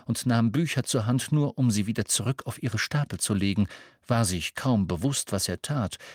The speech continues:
während wahllos Sätze aus Ritas Artikel durch seinen Kopf dröhnten, der ganzen Potter-Dumbledore-Beziehung ein komplettes Kapitel.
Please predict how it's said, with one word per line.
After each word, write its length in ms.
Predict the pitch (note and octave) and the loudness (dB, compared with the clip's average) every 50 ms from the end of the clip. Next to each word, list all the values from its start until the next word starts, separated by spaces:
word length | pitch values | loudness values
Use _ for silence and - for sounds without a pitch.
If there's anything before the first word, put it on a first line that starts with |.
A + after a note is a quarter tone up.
| - | -2
während 460 | - B2+ B2 A#2+ A#2 A#2 - - - A2+ | 2 2 2 4 2 0 -2 0 0 2
wahllos 500 | B2 B2 B2+ C3 C3+ C#3 D3 C#3 - - | 2 4 2 2 0 -2 -4 -4 -2 0
Sätze 420 | G#2+ A#2 B2 B2+ - - - - | 2 2 2 2 0 -2 -2 0
aus 280 | A2+ G#2+ F#2+ - - A#2 | 0 0 0 0 0 0
Ritas 420 | B2+ C3+ C3 - A#2+ A2 - - | 0 0 0 -2 -2 -2 -2 -4
Artikel 480 | - G2 - - - D#3 - - B2+ G#2 | -6 -8 -6 -6 -6 -4 -2 -2 0 0
durch 200 | - A2 G2 F#2 | 2 0 2 2
seinen 300 | G#2+ G#2 G2+ G2+ G2 - | 2 2 2 2 0 -2
Kopf 340 | - F#3 - - - - - - | -6 -8 -8 -8 -14 -18 -16 -14
dröhnten, 540 | - - - - F#3 F3+ - - G3+ - - - - - - - - _ _ - | -6 -2 0 2 2 2 0 2 2 2 2 0 -6 -18 -20 -20 -20 _ _ 0
der 160 | B2 G#2+ F#2+ | 0 0 2
ganzen 440 | G#2+ A2+ A2+ C#3 C#3+ - - D3 A2+ | 2 0 0 2 0 0 0 0 -2
Potter-Dumbledore-Beziehung 1500 | - - D3 C#3 - C3+ A#2+ G#2 F2 G#2+ G#2 C3 D3 E3 D3+ A2 - A2 A2+ A2+ - G#2 - - - - A#2 A#2+ B2+ - | -2 -2 -4 0 0 0 0 0 0 0 0 0 0 0 0 2 2 2 2 2 0 -2 -2 -2 0 2 2 2 0 0
ein 220 | - A#2 A#2 A#2 | 0 0 0 0
komplettes 680 | - - A2+ G#2 - - A2+ B2 - - D3 - - | 2 0 0 0 0 -2 -4 -2 -2 -2 -2 -2 -2
Kapitel. 600 | - - G2+ - _ - - - - - G#2 F2 | -2 -4 -4 -4 _ -6 -8 -4 0 0 0 0